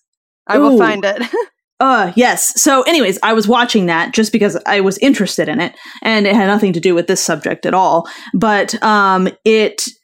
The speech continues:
Speaker 2: in it, one of the
Speaker 1: Disclosure.
Speaker 2: trans, disclosure, yes.
Speaker 1: Yeah.
Speaker 2: In it, one of the trans actors says, "We know when you're laughing at us and when you're laughing with us."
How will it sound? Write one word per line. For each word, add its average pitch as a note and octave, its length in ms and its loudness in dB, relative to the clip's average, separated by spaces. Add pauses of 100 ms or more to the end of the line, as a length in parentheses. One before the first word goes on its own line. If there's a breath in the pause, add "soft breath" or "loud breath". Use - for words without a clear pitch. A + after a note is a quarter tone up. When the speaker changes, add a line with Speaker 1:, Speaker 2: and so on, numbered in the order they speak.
(180)
Speaker 2:
in C4+ 160 4
it, A3 260 0
one A3 320 4
of A3 140 2
the A3+ 60 0
Speaker 1:
Disclosure. A3 380 4
Speaker 2:
trans, F#3+ 160 -2 (300)
disclosure, G#3+ 540 0
yes. F#3+ 160 0
Speaker 1:
Yeah. G#3 420 -6
Speaker 2:
In D4+ 160 4
it, C#4+ 160 2
one A#3 220 4
of A#3+ 140 0
the A#3+ 40 2
trans A3+ 420 0
actors G#3 680 2 (280)
says, F#3 800 0 (500 loud breath)
"We A#3+ 300 4
know A#3+ 520 4
when A#3 240 4
you're A3+ 160 4
laughing G3+ 460 2
at F#3 240 0
us G#3+ 240 0
and G3+ 160 2
when F#3+ 160 2
you're F#3 100 2
laughing F3 400 -2
with E3 180 -2
us." - 320 -8